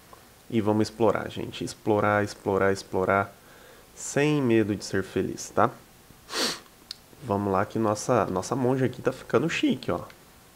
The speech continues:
Ficando chique aqui no equipamento, meu. E aqui, ó, já vai começar as aranhazinhas, né?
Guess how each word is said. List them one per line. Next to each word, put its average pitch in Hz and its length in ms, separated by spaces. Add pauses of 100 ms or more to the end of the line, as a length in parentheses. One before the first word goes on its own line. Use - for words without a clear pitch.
(120)
Ficando - 240
chique - 400
aqui 151 120
no 151 80
equipamento, 151 560
meu. - 120 (1400)
E 107 140
aqui, 127 400
ó, 107 120
já 101 100
vai 107 100
começar 123 320
as 123 100
aranhazinhas, 104 800
né? 113 240